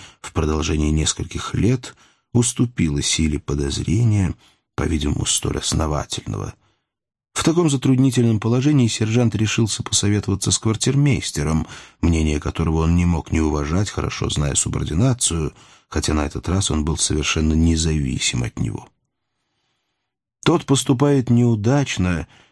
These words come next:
кто, находясь в нерешительности, просит совета у другого, желающего приобрести его благосклонность, потому что советник будет почти всегда стараться о том, чтобы думать одинаково с просящим совета.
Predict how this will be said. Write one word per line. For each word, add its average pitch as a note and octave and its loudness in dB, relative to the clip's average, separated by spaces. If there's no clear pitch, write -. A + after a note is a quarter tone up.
кто, - -2
находясь F#2 0
в - -6
нерешительности, F#2+ 0
просит G2+ 0
совета G2+ 0
у G2 4
другого, G2 2
желающего F#2+ 0
приобрести F2+ 0
его G#2 2
благосклонность, G2+ -2
потому D2 -2
что - -4
советник E2 0
будет F2 -2
почти E2 -2
всегда E2+ 0
стараться E2 -2
о D2 -4
том, G#2+ -2
чтобы E2+ -2
думать F#2+ 0
одинаково F2+ 0
с - -2
просящим D2+ -2
совета. - -4